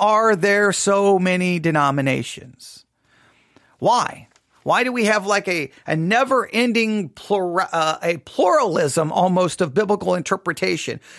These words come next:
That there's just, everyone has their own thoughts and their own interpretations.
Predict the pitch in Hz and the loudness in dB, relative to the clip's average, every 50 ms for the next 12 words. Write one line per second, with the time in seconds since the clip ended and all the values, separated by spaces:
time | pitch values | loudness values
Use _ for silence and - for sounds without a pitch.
0 | - - - - 165 185 180 - 208 190 170 - - 208 202 170 - - - - | -12 -8 -4 -2 -2 -2 0 2 0 0 0 0 0 0 0 0 -2 -4 -2 0
1 | 233 233 240 262 254 220 226 220 202 175 196 233 208 165 165 196 185 185 202 208 | 0 0 0 0 0 2 2 2 2 0 0 0 -2 -2 0 0 2 2 2 2
2 | 208 214 214 208 202 196 - - - - _ _ _ - - - 240 196 - - | 0 0 0 0 0 -2 -4 -8 -16 -20 _ _ _ -8 -2 0 0 0 0 -2
3 | - - - 165 165 170 180 190 202 214 208 214 202 202 165 - 214 208 - - | -6 -4 -2 -2 0 0 2 2 2 2 2 2 0 0 0 -2 -2 -2 -2 -2
4 | 196 - - 208 196 185 - - 143 104 95 95 - | -2 0 2 0 0 0 0 -2 -2 -4 -4 -8 -12